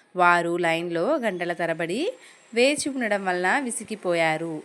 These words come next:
ఇలా చెప్పడాన్ని, "They are sick of waiting in line for hours." "They are sick of waiting in line for hours" అని చెప్తూ ఉంటాము. For hours అంటే గంటల తరబడి. "They are sick of waiting"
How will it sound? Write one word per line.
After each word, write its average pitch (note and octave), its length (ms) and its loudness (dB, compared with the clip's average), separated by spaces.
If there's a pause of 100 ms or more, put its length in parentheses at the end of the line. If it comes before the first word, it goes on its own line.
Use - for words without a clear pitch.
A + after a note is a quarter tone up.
(120)
ఇలా G#3 180 0
చెప్పడాన్ని, E3 680 -6 (560)
"They D#4 300 8
are F#4 320 2
sick G#3+ 340 2
of - 380 -4
waiting C4 360 0
in G#3+ 160 -4
line F3+ 400 2
for - 440 -4
hours." C4+ 540 0 (640)
"They G3 180 6
are G3 240 6 (100)
sick C4 320 2
of B3 300 0
waiting G#3 400 -2
in F#3 180 -4
line E3+ 400 2
for G#3 540 -2
hours" C4+ 600 -2 (160)
అని B3 180 0
చెప్తూ G#3 280 -6
ఉంటాము. D3 400 -10 (460)
For A#3+ 100 6
hours A3 500 2
అంటే F#3 540 -4
గంటల G3+ 340 -8
తరబడి. E3 560 -4 (380)
"They C4 260 4
are F4+ 180 2
sick C#4 300 -2
of C#4 200 -8
waiting" B3+ 400 -2